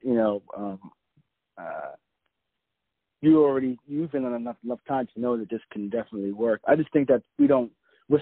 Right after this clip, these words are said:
still kind of afraid. I mean, I, I got a lot of people a little bit, like, nervous, you know, with, um, with working, like, when, when you, when you first go on the platform, for example, it's, it's just kind of difficult to,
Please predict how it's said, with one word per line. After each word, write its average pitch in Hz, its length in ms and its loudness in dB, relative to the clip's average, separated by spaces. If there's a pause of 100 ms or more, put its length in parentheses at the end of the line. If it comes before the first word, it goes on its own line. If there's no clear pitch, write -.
still 170 380 4
kind 147 140 -2
of 117 100 -4 (160)
afraid. 131 520 -2
I 123 60 -6
mean, 143 160 -4
I, 165 220 2
I 165 80 -2
got 190 160 4
a 147 40 2
lot 131 100 -2
of 127 40 -10
people 127 220 -8
a - 20 -8
little 107 160 -10
bit, 104 240 -14
like, 98 180 -20 (380)
nervous, 113 420 0 (320)
you 113 120 -8
know, 98 420 -10 (680)
with, 113 200 0 (340)
um, 87 420 -14 (540)
with 120 160 0 (200)
working, 131 460 0
like, 113 220 -4 (460)
when, 135 220 0
when 127 100 2
you, 139 100 6
when 127 280 0
you 135 100 -2
first 135 180 2
go 139 80 2
on 120 100 2
the 113 220 -4
platform, 104 560 -8
for 95 100 -16
example, 101 340 -12
it's, 196 140 -12 (100)
it's 190 200 -14
just 202 220 -20
kind 107 140 -4
of 92 80 -8
difficult 98 460 -14 (100)
to, 95 260 -14